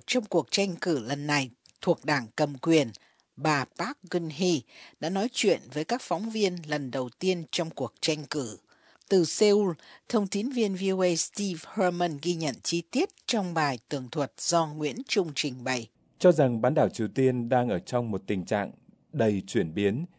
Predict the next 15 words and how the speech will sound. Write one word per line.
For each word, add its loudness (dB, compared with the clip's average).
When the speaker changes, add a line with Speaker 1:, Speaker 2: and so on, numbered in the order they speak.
Speaker 2:
chưa 4
từng 0
có 0
trước -4
đây. 4
Người 4
dẫn 2
đầu 6
trong -2
cuộc 0
tranh 0
cử 0
tổng 0
thống -6
sắp -2